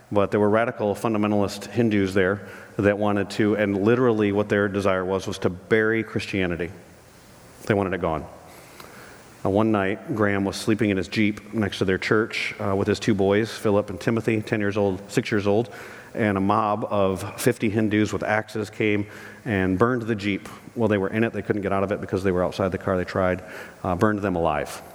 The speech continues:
They died. It made national news, and the wife actually had some quotes that sent Christianity on fire through India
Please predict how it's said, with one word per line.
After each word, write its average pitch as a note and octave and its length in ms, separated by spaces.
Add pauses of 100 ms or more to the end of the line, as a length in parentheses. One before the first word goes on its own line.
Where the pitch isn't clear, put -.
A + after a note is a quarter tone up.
(120)
They F#2 120
died. D#2 300 (1900)
It F#2+ 240
made G2+ 200
national G#2+ 400
news, F#2 500 (200)
and F2+ 480
the F#2+ 100
wife G2 580
actually F#2 460
had F#2 160
some F2+ 180
quotes - 600 (1600)
that G#2+ 100
sent - 220
Christianity G#2 580
on E2+ 80
fire F#2 240
through E2+ 180
India D#2 260